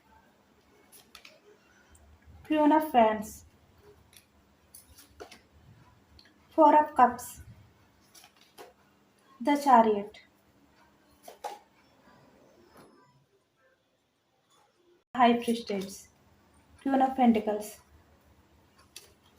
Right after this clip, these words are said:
Three of Swords, the Hermit, the Tower, Ace of Cups,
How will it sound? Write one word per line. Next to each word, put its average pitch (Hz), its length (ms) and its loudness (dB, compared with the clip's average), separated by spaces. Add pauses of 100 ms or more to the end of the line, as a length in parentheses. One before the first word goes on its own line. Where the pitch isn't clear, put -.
(1200)
Three 285 220 0
of 285 160 0
Swords, - 600 -2 (2750)
the 226 160 0
Hermit, 214 580 -4 (2750)
the 247 120 2 (100)
Tower, 208 400 2 (2250)
Ace 254 240 -2
of 269 240 -2
Cups, - 460 -2